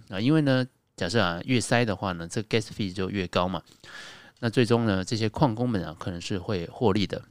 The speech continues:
啊。而目前其实比特币节点，中国的矿工们其实还是占比也相当大哦，所以我们也可以观察出来说，这一波行情的上涨跟中国的资金的推动是有明显的关系的。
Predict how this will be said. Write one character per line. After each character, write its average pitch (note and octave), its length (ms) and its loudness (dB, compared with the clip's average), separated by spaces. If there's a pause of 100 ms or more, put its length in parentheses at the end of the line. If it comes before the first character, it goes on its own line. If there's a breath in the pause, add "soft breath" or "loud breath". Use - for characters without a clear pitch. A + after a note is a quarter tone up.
(120)
啊。 - 200 -8
而 G2+ 160 0
目 D3 300 2
前 F2+ 500 -6
其 G2 260 -2
实 F#2 480 -2 (340)
比 G2 120 -6
特 A2 100 -2
币 A#2 120 0
节 F2+ 200 -2
点， F#2 220 0 (220 soft breath)
中 D3 220 6
国 A2 160 4
的 F#2 100 4
矿 G#2+ 220 0
工 G2 140 0
们 E2+ 180 -4
其 F#2+ 180 -4
实 F2+ 100 -6
还 F#2 120 -4
是 F2 80 -12
占 F#2 240 -2
比 - 100 -10
也 - 180 -10
相 - 180 -4
当 F#2+ 140 -2
大 - 200 4 (120)
哦， G#2 140 -14
所 G#2 160 -4
以 F2+ 400 -2
我 G2+ 200 2
们 A#2+ 120 0
也 D#3 120 2
可 G#2 140 -2
以 G#2 40 2
观 A#2 220 2
察 F#2 180 2
出 G#2 140 0
来 F2+ 100 2
说， G2 160 -2
这 C#3+ 140 2
一 C#3 80 6
波 C3+ 180 0
行 G#2 240 -4
情 F2 240 -4
的 G2 80 -4
上 A2 200 4
涨 E2 200 -4
跟 A2 200 -4
中 C#3+ 200 2
国 A2 180 0
的 F#2 140 0
资 A#2+ 200 -4
金 A2 220 -2
的 E2+ 220 0
推 A#2 220 -4
动 A2+ 240 -2
是 A2+ 140 -4
有 F#2 100 -2
明 E2+ 220 -10
显 F#2 180 -6
的 E2 60 -16
关 F2 200 -8
系 F#2 160 -6
的。 E2+ 100 -8